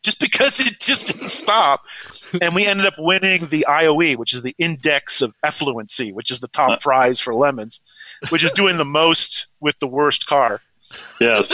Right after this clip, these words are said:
Speaker 1: And so now we're like, I think, you know, we're in the clear. We've got it in writing from them that we can do whatever we want to the car, and we can never get a penalty lap again.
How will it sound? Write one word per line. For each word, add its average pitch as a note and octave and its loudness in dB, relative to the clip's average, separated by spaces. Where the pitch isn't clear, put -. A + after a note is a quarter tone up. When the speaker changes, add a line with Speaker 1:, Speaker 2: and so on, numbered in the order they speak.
Speaker 1:
And D3 0
so G3 2
now G#3+ 2
we're A#3 4
like, F#3+ 2
I D#3 0
think, F#3 -2
you D3+ -2
know, C#3+ 2
we're E3 2
in G#3+ 0
the A#3 0
clear. D#3 2
We've D3 -4
got F3 0
it G3+ 2
in F3 0
writing D#3+ 0
from D3 -4
them B2+ 0
that B2 -12
we B2+ -6
can C3+ -12
do B2+ -10
whatever A#2+ -2
we G3 -2
want E3+ -2
to E3+ -10
the D#3 -8
car, G#2 -2
and A#2 -8
we A#2 -10
can G#2 -12
never C#3+ -2
get C#3+ -2
a C#3+ 0
penalty D3+ -2
lap F2+ -4
again. C#3+ -18